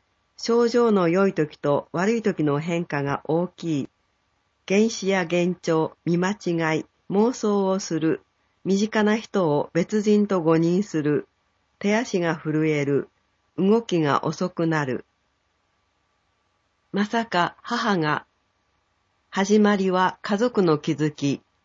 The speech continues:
辻や、父が闘病中だった時です。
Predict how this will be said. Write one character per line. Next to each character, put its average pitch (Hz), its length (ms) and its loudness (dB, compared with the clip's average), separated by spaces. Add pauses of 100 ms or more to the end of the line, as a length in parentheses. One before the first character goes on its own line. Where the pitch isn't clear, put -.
(280)
辻 175 360 0
や、 131 240 -6 (1040)
父 - 300 -2
が 170 300 0 (240)
闘 220 260 2
病 226 220 4
中 220 220 0
だ 214 100 0
っ 214 80 -8
た 190 140 -4
時 175 260 -2
で 143 160 0
す。 - 80 -16